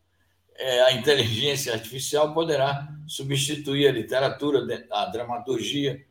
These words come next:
a poesia. Então, é um assunto bem complexo. É, a gente deve pensar, inclusive, Léo, aqui no jornalismo, né? Até que ponto isso vai afetar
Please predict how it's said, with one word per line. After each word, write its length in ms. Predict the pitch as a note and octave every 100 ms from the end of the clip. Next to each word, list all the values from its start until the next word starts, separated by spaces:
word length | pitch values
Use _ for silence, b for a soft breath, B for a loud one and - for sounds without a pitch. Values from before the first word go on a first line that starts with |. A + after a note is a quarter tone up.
| _ _ _ -
a 80 |
poesia. 800 | - A2+ B2+ - C3+ D3+ C3+ - _ b b b b -
Então, 180 | F3 A3+
é 40 |
um 20 |
assunto 320 | F3+ G3+ G#3
bem 360 | E3+ C3 G3 -
complexo. 720 | F#3 C3 C3+ D#3+ E3 - - _ _ _ _ _
É, 520 | - C3+ C3 B2+ B2
a 140 | D3+ D3+
gente 280 | F3 F3 D#3
deve 240 | E3 E3
pensar, 340 | E3 C#3 E3+
inclusive, 480 | F3 D#3+ C#3 F#3+ G3
Léo, 220 | D3+ D3
aqui 240 | C3+ D#3 F3
no 260 | F3 A3+
jornalismo, 720 | F3 F#3+ F#3+ F3+ D#3 G3 D3+ B2+
né? 140 | D3+
Até 220 | C#3 F3+
que 120 | E3
ponto 320 | D3 E3 F3+ E3+
isso 160 | C#3
vai 140 | E3 -
afetar 760 | D#3 A2+ - D3 E3 -